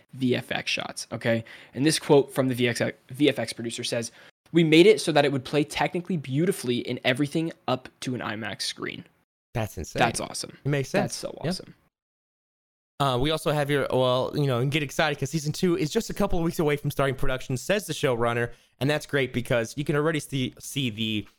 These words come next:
Speaker 2: kind of setup and build up for, you know, projects like The Hobbit and Lord of the Rings. Um, it, it focuses on three multiple stories, kind of four storylines, but
Speaker 1: Yeah, I wouldn't even say it's setting up Lord of the Rings much or The Hobbit. It just has, like, it's in the same world, so by,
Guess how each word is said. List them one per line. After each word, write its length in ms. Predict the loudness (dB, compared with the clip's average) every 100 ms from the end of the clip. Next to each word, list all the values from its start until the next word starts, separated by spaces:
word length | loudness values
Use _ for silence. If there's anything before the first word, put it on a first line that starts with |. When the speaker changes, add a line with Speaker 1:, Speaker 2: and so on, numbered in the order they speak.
| _
Speaker 2:
kind 100 | -2
of 80 | -2
setup 360 | -2 -2 0 -2
and 120 | 0
build 240 | 0 0
up 160 | -2 0
for, 340 | 2 2 0 -6 _ _
you 100 | -2
know, 80 | -2
projects 440 | 0 0 0 -2 -4
like 100 | -2
The 80 | -2
Hobbit 360 | 0 0 -2
and 100 | -2
Lord 160 | 0 0
of 40 |
the 60 | 0
Rings. 380 | 0 0 -2 -4
Um, 320 | -2 -2 -2 -6
it, 180 | -6 -4 -4 -2
it 100 | 0
focuses 480 | 0 -2 -4 -4 -2
on 280 | 0 -2 -4 -6
three 240 | -2 0 2
multiple 420 | 0 -2 -2 -4
stories, 360 | 0 0 -2
kind 140 | -2 -4
of 20 | -2
four 180 | -2 -2
storylines, 680 | -2 -2 0 0 -2 -4 -10 _ _
but 340 | 0 0 0 -4 0
Speaker 1:
Yeah, 220 | 2 2 0
I 80 | 0
wouldn't 200 | 2 0
even 140 | 0
say 180 | 2 2
it's 100 | 2
setting 340 | 4 6 6 4
up 240 | 2 2
Lord 160 | 0 2
of 60 |
the 60 | 2
Rings 420 | 0 0 -2 -4
much 320 | 0 0 0
or 240 | 2 2 2
The 140 | 2
Hobbit. 400 | 4 6 4 2
It 180 | 0 0
just 180 | 0 2
has, 200 | 2 4
like, 240 | 2 2 -4
it's 180 | -2 0
in 100 | 0
the 60 |
same 300 | 4 4 4
world, 320 | 4 4 4
so 240 | 2 2 2
by, 480 | 2 2 2 0